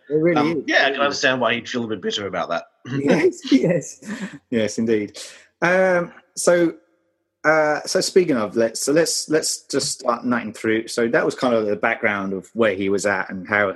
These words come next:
Speaker 1: how he was feeling at the time. Um, let's, let's take a look at the, uh, movie and, and dissect it if we can. Um, and I reckon we could probably kinda nut through the plot line fairly quickly 'cause it, it, it is a fairly basic plot line.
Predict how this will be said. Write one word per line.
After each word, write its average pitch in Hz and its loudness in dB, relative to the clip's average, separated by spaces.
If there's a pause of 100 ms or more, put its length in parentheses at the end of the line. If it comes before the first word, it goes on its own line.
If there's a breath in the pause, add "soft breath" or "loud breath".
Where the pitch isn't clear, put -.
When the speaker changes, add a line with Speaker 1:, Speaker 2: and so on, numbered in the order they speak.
Speaker 1:
how 104 0
he 95 0
was 95 -2
feeling 95 -2
at - -8
the 95 -12
time. 139 0 (440 loud breath)
Um, 110 2 (420)
let's, 170 2
let's 175 4
take 175 2
a - 2
look 139 4
at 113 -2
the, 113 4
uh, 104 2 (480)
movie 117 2
and, 107 -2 (100)
and 110 0
dissect - 0
it - -6
if - -18
we 98 -6
can. 90 -6 (360 soft breath)
Um, 95 -2
and 98 -6
I 101 0
reckon 104 -2
we 90 -12
could - -20
probably 107 -2
kinda 98 -6
nut 98 -6
through 104 -2
the 90 -10
plot 107 -2
line 92 -6 (320)
fairly 98 0
quickly 95 -6
'cause 95 -4
it, 95 -4
it, 98 -6
it 110 -2
is 107 -2
a - -2
fairly 95 -4
basic 104 -4
plot 123 -2
line. 87 -12